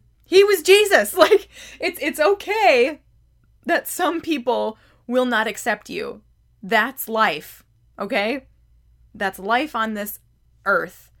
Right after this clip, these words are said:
But life on this earth is not all there is.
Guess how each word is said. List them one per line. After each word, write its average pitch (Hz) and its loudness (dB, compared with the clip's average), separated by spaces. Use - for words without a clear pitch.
But 208 -6
life 220 -4
on 240 -4
this 226 -10
earth 196 -6
is 190 -12
not 185 -4
all 175 -4
there 175 -6
is. - -10